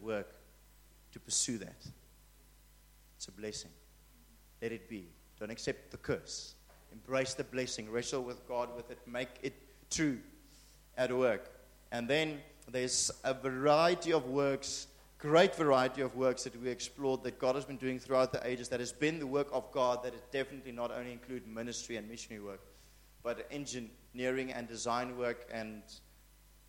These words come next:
a lot of other stuff. That's been the work of God. What is the work of God that you should do? So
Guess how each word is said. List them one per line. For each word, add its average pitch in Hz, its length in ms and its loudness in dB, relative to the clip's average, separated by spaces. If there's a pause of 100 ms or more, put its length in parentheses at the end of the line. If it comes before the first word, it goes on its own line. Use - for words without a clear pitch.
(280)
a 110 40 -6
lot 110 160 0
of 101 120 -4
other 95 220 -4
stuff. 90 360 -8
That's - 160 -12
been 143 200 -2
the 131 80 -6
work 123 200 -4
of - 140 -16
God. 101 240 -2 (100)
What 131 220 4
is 131 140 -4
the 131 60 -8
work 120 220 -4
of - 180 -20
God 101 320 -4
that 101 180 -16
you 107 220 -14 (360)
should - 260 -10 (480)
do? 98 160 -10 (1600)
So 110 340 0